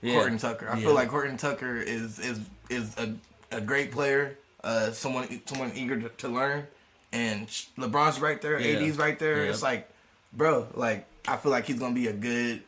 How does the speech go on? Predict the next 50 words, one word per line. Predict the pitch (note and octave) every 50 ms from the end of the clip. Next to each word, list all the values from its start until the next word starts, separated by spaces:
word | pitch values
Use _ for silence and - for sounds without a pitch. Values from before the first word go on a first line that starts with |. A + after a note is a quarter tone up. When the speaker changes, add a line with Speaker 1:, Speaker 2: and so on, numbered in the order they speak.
| - -
Speaker 2:
good | A#2 A#2 A2+ G2+
player. | G2+ C3+ C3+ C3 A#2+ A#2 A#2 A2+ A2+ - - - - - - - - -
Um, | A#2 A#2 A2+ A2 A2 A2 G2+ G2 F#2+ G2 A2 - -
I | - B2+
was, | C3 - -
I | D3+ D3+
still | D3+ - F#3+ D#3
wanna | D3+ C#3+
see | A#2+ - C3+
him | C3 B2
on | A#2+
the | A#2 A2+
Lakers. | A2 G#2+ - G#2+ A2 - - - - - - - -
Speaker 1:
Yep. | B2 C3 -
Speaker 2:
I | C3+ C#3
still | - D3+ D3
wanna | C#3 C3+ B2
see | - C#3
him | B2+ A#2+
on | A#2
the | A2+
Lakers. | A2 G#2 G2 - G#2 G#2+ G#2+ A2
Speaker 1:
Me | A2+ A2
too. | G#2+ - C3 A#2+ A2 G#2+ - - - - - - - - _ -
But | G#2+ A2+
we're | B2 B2+
gonna | A#2+ B2 A#2+ B2 A#2+
bring | A2+ A#2+ A#2+ A#2+
my | A2+ A2 G#2+
boy | G#2+ A2 A2+ A2+ A2 G#2 - -
Eric | - B2 B2+ B2+ B2 -
in | B2+ A#2+
here. | B2+ C3 B2+ B2+
What's | A#2+ B2+ B2+
going | - D3 D3 D#3 D#3+
on, | D#3 D3 C#3
Eric? | C#3 C#3+ D3 C#3+ -
What's | C#3 B2+
poppin'? | - - D#3 D3+ C#3 - A#2 G#2
Thank | A#2+ B2+ B2+
you | B2+
for | - -
coming | - C3 C3+
on | C3+ C3 B2
to | C3+
the | B2+
show, | B2 - D#3+ D3
man. | B2+ A#2+ A#2+ B2
Appreciate | A#2+ - D3 C#3 C#3 - C3+ C3 - -
you | C3+ B2+